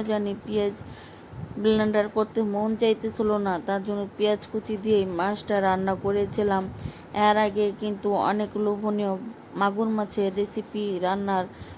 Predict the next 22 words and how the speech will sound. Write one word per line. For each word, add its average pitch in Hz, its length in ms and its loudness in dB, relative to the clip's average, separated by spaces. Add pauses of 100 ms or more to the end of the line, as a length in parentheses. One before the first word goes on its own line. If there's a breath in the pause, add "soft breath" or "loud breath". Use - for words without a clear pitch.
(140)
ভিডিও 208 300 2
শেয়ার 214 300 4 (100)
করেছি, 208 260 -2 (120)
তারা 202 240 4 (140)
এখনও 196 280 0 (100)
দেখেন 208 340 0
নাই, 190 200 0
প্লিজ 202 260 -2 (420 loud breath)
আমার 202 320 2
আগের 196 220 -2 (100)
ভিডিওগুলো 208 540 0 (180)
দেখবেন। 185 480 -2 (2250 loud breath)
এই 214 140 0 (100)
তো 226 160 2
দেখতে 208 340 -2 (120)
পাচ্ছেন, 208 480 -2 (260)
আমি 202 160 0 (100)
তখন 214 260 -2 (140)
কিন্তু 208 340 -4 (340)
আর 202 260 4 (320)
পরবর্তী 208 580 0
মাছের 196 480 0